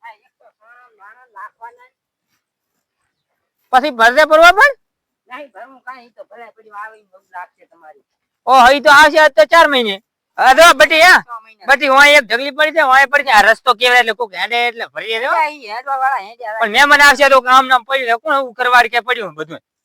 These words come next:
Speaker 1: હા, ઈ
Speaker 2: એટલે
Speaker 1: તો
Speaker 2: કોણ
Speaker 1: ઈ
Speaker 2: સારું
Speaker 1: મને
Speaker 2: કરી આલશે?
Speaker 1: મહેમાન
Speaker 2: કરે, વળતું કરી, વળતું કરી.
Speaker 1: મહેમાન નહીં, કહી દઈશ.
Speaker 2: આ ધોકો ભરાય મારા હેડા તું.
Speaker 1: તો એમ.
Speaker 2: આ ધોકો ભરાય, બરો, ઉપર.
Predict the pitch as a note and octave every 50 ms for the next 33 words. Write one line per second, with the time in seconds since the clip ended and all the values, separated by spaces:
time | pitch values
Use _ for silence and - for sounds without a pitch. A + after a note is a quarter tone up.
0 | _ _ _ _ _ _ _ _ _ G3+ A#3 B3+ C4+ G#3 A#3 B3 D#4+ D4+ C#4+ B3
1 | B3+ B3 C4 B3+ B3+ C4 C4 C4 C4+ C4 A#3 A#3 C4 B3+ _ _ _ G3 A3 C4
2 | C#4+ C#4+ B3 - C#4 C#4 A3+ G3+ G3+ A#3 C4+ B3+ D#4+ D4 E4+ E4 C#4+ B3 C4+ C#4+
3 | C#4+ - D#4+ D4+ C#4+ F#3+ _ _ _ _ _ _ _ _ _ _ _ G#3 B3+ C#4
4 | C#4+ D4 D4 D4 D4 D4+ C#4+ _ - C4+ C#4+ B3+ A#3+ B3+ F#3+ _ _ _ _ -
5 | B3 A#3+ E3+ G#3 A3+ A#3 C#4+ C4+ G3+ C4+ D4 D4+ C4+ C#4 C#4 C#4+ B3+ - - F#3+
6 | A#3+ C4 C4 B3+ - B3+ A3+ _ _ G#3+ - _ _ G4 F4+ _ _ E4 E4+ D#4+
7 | _ _ _ - F#3+ F#3 C#3 G3+ A#3 B3+ C#4 G3 B3 C#4+ D4+ D4+ D4 C#4 A3+ G#3
8 | G#3 G3+ A#3+ G#3 D#3